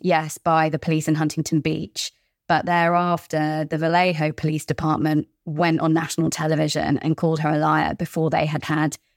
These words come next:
the opportunity to speak to her. They still believe through their tunnel vision, because of the fact that their decision had already met, been made at the point that Aaron had walked into that police station, that a crime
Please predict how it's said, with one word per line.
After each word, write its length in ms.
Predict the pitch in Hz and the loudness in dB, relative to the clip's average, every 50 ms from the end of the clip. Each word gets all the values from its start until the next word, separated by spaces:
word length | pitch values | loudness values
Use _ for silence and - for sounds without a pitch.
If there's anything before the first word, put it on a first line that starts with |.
| _ _ - | _ _ -2
the 80 | - - | -2 -2
opportunity 960 | 156 - 175 156 - - 156 151 151 147 - - - 156 151 151 147 147 _ _ _ - | 0 0 -2 -2 0 2 2 4 4 2 0 0 0 0 2 2 0 -2 _ _ _ -4
to 140 | - 160 | -4 -4
speak 360 | - - - 165 151 - - - | -2 0 0 0 0 0 -2 -6
to 100 | - 160 | -6 -6
her. 360 | 147 - 147 127 127 110 107 _ _ _ _ _ _ _ - | -4 -2 -2 -2 -2 -2 -4 _ _ _ _ _ _ _ -4
They 140 | - 160 156 | -4 -4 -4
still 600 | - - - - 170 160 160 160 156 156 156 - _ _ _ _ _ _ - | -4 -6 -2 0 2 2 4 2 2 -2 -4 -6 _ _ _ _ _ _ -2
believe 720 | 175 170 165 170 175 165 160 156 160 175 185 - - _ _ _ _ _ - | 0 0 2 2 2 2 2 2 0 -2 -4 -6 -8 _ _ _ _ _ -2
through 180 | 202 185 175 | 0 2 2
their 120 | 175 160 - | 2 0 0
tunnel 320 | - 226 240 226 208 196 | 0 0 2 2 2 2
vision, 440 | 190 190 185 180 190 180 180 185 180 | 0 0 0 0 0 0 0 0 0
because 260 | - 175 160 180 165 | 0 -2 -2 -2 -2
of 60 | - | -4
the 60 | 156 147 | -2 -2
fact 200 | - 143 - - | -2 -2 -4 -4
that 40 | - | -4
their 120 | 120 147 175 | -2 -2 -4
decision 480 | - 180 - - 226 214 202 214 196 | -4 -6 -4 -2 -2 0 0 0 0
had 100 | 185 185 | 0 0
already 300 | 214 220 220 214 214 214 | 0 2 0 2 0 0
met, 280 | 202 202 196 196 - - | 2 2 0 0 -2 -2
been 200 | - 214 208 202 | -2 0 2 2
made 340 | 202 190 196 196 196 190 185 | 2 2 2 2 2 0 0
at 80 | - | -4
the 80 | - - | -6 -6
point 360 | - - 202 202 202 - - | -6 -4 -2 -2 -2 -2 -2
that 120 | 175 - - | -4 -2 0
Aaron 260 | 208 208 202 208 202 202 | 0 2 2 2 2 2
had 120 | 185 190 | 0 0
walked 220 | 190 190 - - | 0 0 0 0
into 180 | 190 185 196 - | -2 -2 -2 0
that 180 | 185 165 - - | -2 -2 -2 -2
police 260 | 185 175 170 170 - | -2 -2 -2 -2 -2
station, 580 | - 160 156 156 165 - - 156 156 156 165 - _ _ _ _ _ - | -2 -2 -2 -2 -2 -2 -2 0 0 0 -2 -4 _ _ _ _ _ -2
that 160 | - 175 - - | -2 -2 0 0
a 60 | 160 | -2
crime 540 | - - - 185 180 175 170 165 160 160 | -4 -2 -2 0 2 2 4 4 4 2